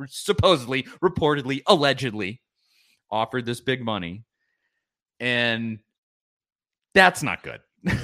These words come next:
That's not good at all. <laughs> Uh, and there needs to be guardrails of some kind,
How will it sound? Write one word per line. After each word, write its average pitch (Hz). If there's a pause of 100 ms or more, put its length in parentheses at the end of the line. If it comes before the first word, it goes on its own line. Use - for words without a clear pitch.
(280)
That's -
not -
good 151
at -
all. -
<laughs> - (920)
Uh, 139 (180)
and 156
there 160
needs 156 (580)
to 185
be 110 (440)
guardrails 160 (160)
of 254
some 175
kind, 110